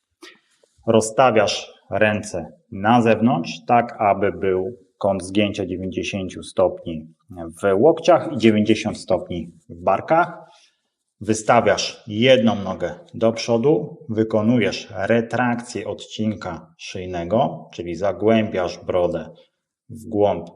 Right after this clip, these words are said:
szyi. Będzie to ważne dla utrzymania prawidłowej postawy. I pochylasz się delikatnie do przodu, tak aby czuć z przodu w odcinku piersiowym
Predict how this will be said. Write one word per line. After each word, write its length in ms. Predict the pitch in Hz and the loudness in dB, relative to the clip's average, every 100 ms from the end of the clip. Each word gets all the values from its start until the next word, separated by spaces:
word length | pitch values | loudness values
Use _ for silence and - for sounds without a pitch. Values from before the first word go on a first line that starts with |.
| _ - | _ -20
szyi. 380 | - 113 151 | -6 -2 0
Będzie 280 | 160 113 104 | 2 2 2
to 140 | 107 95 | -2 2
ważne 400 | 110 95 95 87 | 4 2 -2 -4
dla 320 | 87 87 87 | -4 -4 -4
utrzymania 580 | 113 - - 98 101 87 | -4 -4 -4 -4 -4 -4
prawidłowej 560 | 98 87 90 95 92 | -4 -4 -2 -2 -2
postawy. 640 | - 85 - 113 139 185 - - _ _ _ _ _ _ _ _ _ | -4 -10 -4 -2 -2 -4 -6 -16 _ _ _ _ _ _ _ _ _
I 460 | 156 156 156 - - - _ _ _ _ _ _ _ _ _ _ - | 2 2 0 -8 -18 -20 _ _ _ _ _ _ _ _ _ _ 2
pochylasz 840 | 147 131 113 110 98 95 - - | 4 4 4 4 4 0 -8 -14
się 500 | - 95 92 90 90 - - | -12 -8 -6 -8 -10 -18 -6
delikatnie 640 | 107 101 92 101 92 - | -4 -4 -2 -2 -2 -6
do 120 | 127 | -6
przodu, 420 | 170 - 127 117 117 | -6 -6 -4 -2 0
tak 320 | 160 160 - | 0 0 -4
aby 300 | 123 98 101 | 0 0 -2
czuć 540 | - 127 127 127 - - | -4 -2 -2 -4 -12 -18
z 120 | - | -20
przodu 400 | - - 120 120 | -6 0 2 2
w 80 | 95 | 0
odcinku 480 | 92 - 107 98 107 | -6 -6 -6 -6 -8
piersiowym 800 | 95 87 - 117 101 104 104 | -6 -4 -2 0 0 -2 -4